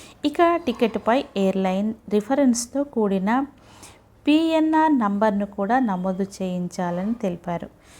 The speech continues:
ఇన్-, ఇది, ఇది తిరుమలలోని వైకుంఠం క్యూ కాంప్లెక్స్లోని సిబ్బంది బ్రేక్ దర్శన టికెట్తో పాటు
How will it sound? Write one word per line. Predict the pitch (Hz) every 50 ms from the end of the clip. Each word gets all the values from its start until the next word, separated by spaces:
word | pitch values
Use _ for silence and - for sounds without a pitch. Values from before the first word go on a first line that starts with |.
| - - - - -
ఇన్-, | 254 262 277 262 262 - -
ఇది, | 240 240 233 247 254 247 240 254
ఇది | 247 233 285 320 370 370
తిరుమలలోని | 339 - - 240 226 240 220 214 226 220 214 214 214 214 208 202 202 208 240 285
వైకుంఠం | 302 233 190 190 185 196 214 220 - 247 233 226 226 226 247 247 254 247
క్యూ | 240 - 208 202
కాంప్లెక్స్లోని | 196 202 196 190 185 180 - - 180 185 - - - - 196 185 185 190 226 277 302
సిబ్బంది | 285 - 226 208 180 175 175 196 190 190 185 185 233 262 247
బ్రేక్ | 196 180 - 180 175 180 180 -
దర్శన | 165 180 175 175 175 - - 180 180
టికెట్తో | 175 - 180 - - 180 180 - - - 180 175
పాటు | 175 - 185 185 202 214 220 - 349 359